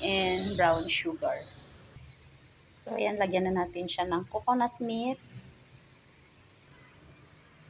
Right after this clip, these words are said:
Tapos, lagay na tayo ng brown sugar. One fourth to siya, pero hindi natin siya i-, hindi natin ubusin. Marami na ata yung one fourth.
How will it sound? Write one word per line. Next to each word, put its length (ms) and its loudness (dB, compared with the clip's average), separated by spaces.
Tapos, 320 -4
lagay 240 2
na 80 2
tayo 320 2
ng 320 2
brown 320 4
sugar. 560 -4
One 320 6
fourth 240 6
to 80 0
siya, 240 4
pero 400 2
hindi 160 0
natin 240 0
siya 160 0
i-, 320 -4
hindi 160 -6
natin 240 2
ubusin. 480 -4
Marami 320 4
na 160 6
ata 240 0
yung 240 -2
one 320 0
fourth. 220 -6